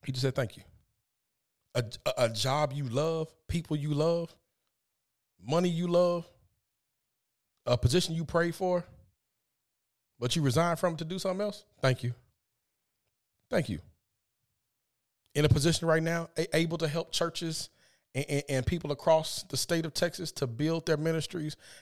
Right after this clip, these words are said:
and, and, and to build their programming? "Thank you.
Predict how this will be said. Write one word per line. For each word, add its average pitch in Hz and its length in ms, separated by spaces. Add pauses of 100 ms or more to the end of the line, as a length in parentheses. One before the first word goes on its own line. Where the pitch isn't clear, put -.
(120)
and, 131 200
and, 135 340
and 127 180
to 120 120
build 147 340
their 170 120
programming? 165 580 (100)
"Thank - 240
you. 127 140